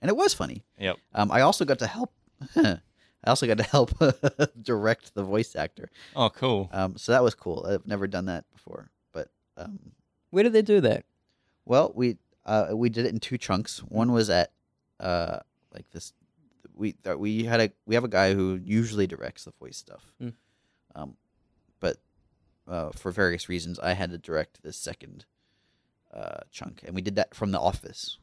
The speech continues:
Speaker 1: I went into the meeting room,
Speaker 2: Oh,
Speaker 1: and we
Speaker 2: really?
Speaker 1: did it over Skype, 'cause the, our voice
Speaker 3: Huh.
Speaker 1: actor that we hired for Einhar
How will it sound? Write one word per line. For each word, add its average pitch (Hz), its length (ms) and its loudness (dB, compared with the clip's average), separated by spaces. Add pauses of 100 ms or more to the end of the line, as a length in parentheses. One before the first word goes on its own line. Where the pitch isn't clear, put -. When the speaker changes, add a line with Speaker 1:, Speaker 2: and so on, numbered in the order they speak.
Speaker 1:
I 98 60 -6
went 101 200 -2
into 98 160 -8
the 92 80 0
meeting 92 260 -2
room, 90 320 -4 (320)
Speaker 2:
Oh, 143 260 -14
Speaker 1:
and 90 100 -6
we 95 80 -2
Speaker 2:
really? 107 120 2
Speaker 1:
did 95 80 4
it 92 40 4
over 90 140 -2
Skype, - 400 -4
'cause 107 200 -2
the, 107 220 2
our 110 120 4
voice 113 240 2
Speaker 3:
Huh. 113 60 4
Speaker 1:
actor 98 300 2
that 87 120 -4
we 85 80 -6
hired 95 320 -2 (360)
for 104 320 2
Einhar 92 480 -2